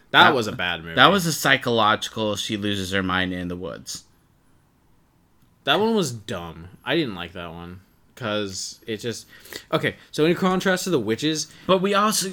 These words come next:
Speaker 2: you also gotta think about The Witches. It's like, you know, that can happen to a-, actual person. They go crazy in the woods, and they see things in the woods 'cause it's cold and they're losing their minds.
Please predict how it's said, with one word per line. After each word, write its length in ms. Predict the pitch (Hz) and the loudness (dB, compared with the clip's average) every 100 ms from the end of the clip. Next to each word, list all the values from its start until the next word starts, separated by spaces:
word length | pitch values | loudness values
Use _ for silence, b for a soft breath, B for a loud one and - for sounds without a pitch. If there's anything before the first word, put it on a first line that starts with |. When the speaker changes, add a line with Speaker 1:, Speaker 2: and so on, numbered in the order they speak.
| 170 170 | -8 -6
Speaker 2:
you 100 | 180 | -2
also 240 | 180 170 170 | -2 -2 -2
gotta 120 | 160 | -2
think 140 | 160 | -2
about 140 | 151 135 | 0 0
The 80 | |
Witches. 440 | 113 - - 101 - | 0 -2 -2 -6 -8
It's 140 | 101 | -4
like, 220 | 107 98 B B B - | -4 -4 B B B -6
you 120 | 120 | -2
know, 100 | 113 B B - | -2 B B 0
that 300 | 120 139 160 | 6 6 6
can 120 | 135 | 2
happen 380 | 131 127 123 101 | 4 4 2 -4
to 200 | 117 104 | -4 -6
a-, 60 | - - | -6 -6
actual 640 | 95 92 107 104 - 90 | -6 -2 -2 -2 -4 -12
person. 400 | 110 107 95 82 | -12 -14 -12 -10
They 100 | 98 | -8
go 140 | 104 | -10
crazy 420 | - - 120 107 | -8 -2 -2 -2
in 60 | 98 | -6
the 80 | 92 | -4
woods, 400 | 104 110 69 - 135 123 | -2 -4 -6 -14 -18 -12
and 120 | - 113 | -6 -4
they 100 | 101 | -4
see 400 | - 127 117 113 | -2 0 0 -4
things 400 | 110 90 92 - | -8 -8 -10 -8
in 160 | 113 | -6
the 80 | 98 | -4
woods 280 | 110 104 90 | -2 -4 -6
'cause 160 | 113 | -10
it's 220 | 98 82 - | -10 -10 -8
cold 340 | - 117 98 | -4 -4 -4
and 120 | 92 | -6
they're 100 | 90 | -6
losing 320 | 95 107 107 | -6 -6 -6
their 100 | 104 | -6
minds. 680 | 98 104 104 60 90 98 - | -4 -4 -6 -10 -20 -20 -20